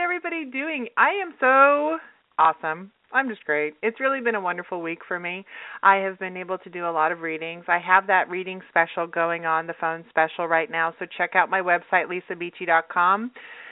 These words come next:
Has my calendar pretty booked, but there's still some slots available, so I would love to connect in with you. And also, as I am sure most of you are aware, 'cause we have a really great turnout,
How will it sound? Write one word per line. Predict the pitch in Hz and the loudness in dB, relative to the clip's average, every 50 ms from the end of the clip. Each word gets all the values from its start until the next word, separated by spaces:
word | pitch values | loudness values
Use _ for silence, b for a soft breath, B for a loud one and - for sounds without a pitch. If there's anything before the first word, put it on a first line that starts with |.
| B B B | B B B
Has | B 226 220 220 220 | B 6 6 6 6
my | 233 226 220 | 2 -4 -2
calendar | - 220 208 202 208 208 214 208 214 208 | 0 2 4 4 4 2 2 2 0 0
pretty | 208 - 233 214 208 202 | 0 0 -2 -2 -2 -2
booked, | 170 180 185 208 262 - - - - | 2 4 6 6 4 2 -2 -2 4
but | - 185 175 175 | 6 6 6 6
there's | 202 185 190 180 - - | 2 -2 -2 -2 -6 -6
still | - 190 185 190 185 | -2 0 0 0 0
some | - 214 190 - | -2 -10 -6 0
slots | - 180 - - - - | 0 0 0 0 -6 -8
available, | 185 175 175 180 185 185 190 208 220 226 - - | -4 0 2 2 2 2 2 0 0 0 -2 -2
so | 196 170 165 - - | -2 -2 -2 0 4
I | - 160 170 170 180 | 6 6 6 6 4
would | 185 185 190 180 | 2 -4 -4 -2
love | 185 180 175 180 180 - - | 2 2 2 2 0 -4 -16
to | 208 | -16
connect | - - 190 180 170 160 160 - - - - - | -12 -10 -2 4 4 4 4 4 -2 -10 -6 -4
in | 175 165 160 | -4 -2 -2
with | 156 151 151 | -4 -4 -2
you. | 156 143 147 170 247 370 - _ _ _ _ _ _ _ _ _ _ _ _ - - | 0 2 2 2 2 0 -4 _ _ _ _ _ _ _ _ _ _ _ _ -2 2
And | 202 202 202 | 2 2 4
also, | - - 180 196 214 240 240 - - 208 202 208 214 233 247 - | 4 6 6 6 6 4 2 0 2 4 4 6 6 4 4 2
as | - 190 185 185 | 0 -2 -2 0
I | 185 196 | -2 -2
am | 208 196 175 175 160 - | -2 -4 -8 -12 -12 -6
sure | - 226 214 202 | -2 -2 -2 -2
most | 185 185 214 277 370 - - | -2 0 0 0 0 0 -4
of | 359 320 311 | -6 -4 -2
you | 311 311 | 0 4
are | 311 294 269 | 6 8 8
aware, | 247 240 247 285 277 208 175 170 | 8 6 4 4 4 4 4 2
'cause | - - 208 185 190 | -2 -6 -8 -8 -6
we | 202 262 311 | -4 -4 -2
have | 330 302 285 262 240 233 233 226 226 220 214 - - - b b b b b b b b b b b | -2 0 2 6 6 6 6 6 4 0 -8 -16 -20 -20 b b b b b b b b b b b
a | - 185 190 | 4 4 4
really | 190 196 226 262 294 320 294 | 4 2 2 2 2 0 0
great | 240 247 233 233 226 - | 4 6 6 6 4 0
turnout, | - - 240 220 196 170 147 147 151 165 185 | -2 0 0 0 2 0 -2 -2 -2 -2 -4